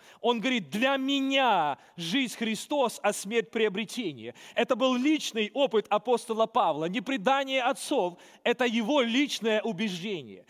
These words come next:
Независимо от того, как живут другие, для меня это жизнь. Независимо от того, что выбирают другие, жить такой жизнью, значит жить, значит жить необычной жизнью, не так, как все.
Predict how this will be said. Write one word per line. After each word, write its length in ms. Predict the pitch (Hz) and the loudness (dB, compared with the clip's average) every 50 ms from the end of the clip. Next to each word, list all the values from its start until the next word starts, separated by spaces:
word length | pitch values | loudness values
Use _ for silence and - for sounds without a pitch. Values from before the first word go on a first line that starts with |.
| - - - - | -20 -20 -16 -10
Независимо 840 | - 190 196 247 240 165 233 277 277 311 330 - - 269 240 226 226 | -4 -2 0 0 0 2 0 0 2 2 0 0 0 -2 0 0 0
от 100 | 220 226 | 0 2
того, 260 | 254 254 269 262 240 | 0 2 2 2 0
как 360 | - - - 277 294 294 233 | 0 0 2 2 2 2 -2
живут 460 | 208 185 233 269 220 277 302 285 170 | -4 -2 0 0 2 2 0 0 0
другие, 680 | 147 247 269 254 185 175 196 269 262 254 226 190 156 147 | -2 -2 -2 -2 -4 -4 -4 -2 -2 -2 -2 -2 -4 -4
для 320 | 117 120 135 196 262 277 277 | -6 -6 -2 0 2 2 2
меня 500 | 277 285 285 277 277 285 269 254 226 - | 2 0 2 2 4 4 4 2 2 2
это 300 | 196 214 202 - 226 220 | 0 -2 -2 0 -2 -2
жизнь. 560 | 202 170 170 196 233 214 175 147 117 95 - _ _ _ _ - - - - | -2 -2 -4 -4 -4 -6 -6 -8 -12 -16 -20 _ _ _ _ -20 -20 -12 -6
Независимо 720 | - 233 226 190 180 285 294 311 330 330 - 302 254 262 254 | -4 -4 -2 -2 -2 0 0 0 -2 -2 -2 -2 0 0 0
от 80 | 254 | 2
того, 220 | - 277 277 285 285 | 2 2 2 2 2
что 220 | - - 294 269 | 2 0 0 0
выбирают 760 | 214 240 254 196 254 247 247 294 311 320 320 311 294 277 196 | 2 2 2 2 4 4 4 4 4 2 2 2 0 -2 -4
другие, 760 | 175 220 240 196 170 180 220 208 185 156 131 110 92 - - _ _ _ _ _ _ _ _ _ _ _ _ _ _ _ _ _ _ _ _ _ _ _ _ _ _ _ _ _ _ _ _ _ _ _ _ _ _ _ _ _ _ _ _ _ _ _ _ _ _ _ | -4 -4 -4 -4 -4 -2 -2 -2 -4 -4 -8 -10 -12 -14 -20 _ _ _ _ _ _ _ _ _ _ _ _ _ _ _ _ _ _ _ _ _ _ _ _ _ _ _ _ _ _ _ _ _ _ _ _ _ _ _ _ _ _ _ _ _ _ _ _ _ _ _
жить 360 | - 139 - 143 262 277 - - | -6 -2 2 4 4 4 4 2
такой 260 | 226 196 - 233 226 | -2 -2 -2 -2 -4
жизнью, 500 | 180 143 190 233 202 165 120 147 139 139 | -4 -4 -4 -4 -4 -6 -6 -8 -10 -8
значит 360 | 135 147 185 190 190 185 156 131 | -6 -2 0 2 2 0 0 -4
жить, 260 | 131 147 220 208 139 | -6 -6 -6 -6 -4
значит 260 | 160 196 - 208 190 | -6 -6 -6 -6 -8
жить 320 | 156 143 202 220 175 - 180 | -6 -6 -6 -6 -6 -6 -2
необычной 800 | 190 196 196 196 156 143 214 254 233 - - - 214 208 220 | 0 0 0 0 -2 -2 -2 -2 -2 -2 -4 -4 -2 -2 -4
жизнью, 600 | 180 156 151 185 220 214 196 139 131 151 151 151 | -4 -6 -6 -6 -6 -6 -8 -10 -10 -12 -10 -8
не 140 | 170 180 190 | -6 -8 -8
так, 340 | - _ - 233 226 202 - | -4 _ 2 2 2 2 0
как 200 | 226 202 - - | -4 -6 -6 -8
все. 440 | - - - - 220 165 110 - | -12 -12 -10 -10 -10 -12 -12 -14